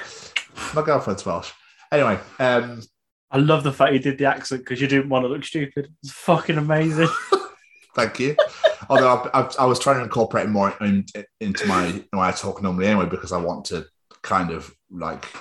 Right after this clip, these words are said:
Speaker 1: get used to having it back, 'cause it'd be great to have it back. Anyway, it didn't end there. I went over the bridge, got to the, the turnstiles where you scan the ticket to walk through.
Speaker 2: Yeah, yeah.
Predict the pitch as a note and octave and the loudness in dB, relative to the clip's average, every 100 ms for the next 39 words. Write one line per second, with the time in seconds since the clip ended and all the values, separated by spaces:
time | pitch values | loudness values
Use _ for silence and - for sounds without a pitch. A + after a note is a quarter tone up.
0 | - _ - D#2 F2+ - D2+ F2+ F2+ - | -20 _ -8 -6 -6 -6 -6 -6 -6 -2
1 | F#2 - - D#2+ D#2 D2+ _ F2+ - - | -2 -2 -8 -10 -10 -12 _ -2 -2 -6
2 | D#2+ F2 E2+ D#2 - _ - - - - | -10 -10 -8 -10 -12 _ -20 -20 -18 -20
3 | - _ _ _ C#3+ A#2+ D#2+ D2+ - - | -20 _ _ _ 2 4 2 -4 -16 -20
4 | _ B2+ C#3 C#3+ B2+ G#2+ E2+ F2 B2+ - | _ -2 -2 0 2 2 0 -4 -6 -12
5 | _ _ - - - _ _ - A#2+ A#2+ | _ _ -20 -20 -20 _ _ 0 4 4
6 | A#2+ C#3+ C#3 G#2+ F#2+ F#2 B2+ - - - | 6 4 4 -2 0 0 -2 -8 -10 -18
7 | _ _ - - _ C#3+ - - A#2+ - | _ _ -20 -20 _ -2 -2 -4 -8 -8
8 | _ A#2 - A#2+ A2 G2+ - F2+ G2 G2 | _ -4 -2 2 2 0 -2 -2 0 -2
9 | F2+ - G2 F#2+ A2+ G#2 - G2 F#2 - | -4 -2 -2 -2 -6 -10 -8 -4 -4 -4
10 | - F2 F#2 A2+ _ D#3 A2 G2 | -6 -4 -4 -8 _ -2 -2 -6